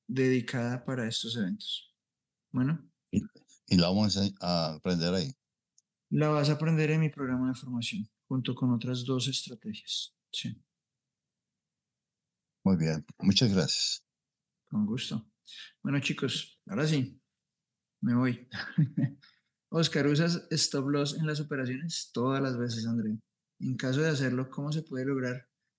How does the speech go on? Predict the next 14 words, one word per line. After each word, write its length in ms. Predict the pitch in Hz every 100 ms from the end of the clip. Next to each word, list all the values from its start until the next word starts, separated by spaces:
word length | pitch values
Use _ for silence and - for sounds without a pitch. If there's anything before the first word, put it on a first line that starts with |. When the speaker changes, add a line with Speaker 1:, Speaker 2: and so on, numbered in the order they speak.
| _
Speaker 1:
para 240 | 156 156
que 140 | 156 147
no 120 | 139
se 100 | 156
active 320 | 160 170 160
rápidamente? 720 | 156 151 165 151 156 165 - -
Bueno, 240 | 117 165
tienes 260 | - 127 -
que 80 |
tener 240 | - 139 127
una 300 | 127 147 156
gestión 400 | - - 131 123
de 80 | 127
riesgo, 480 | 135 131 127 156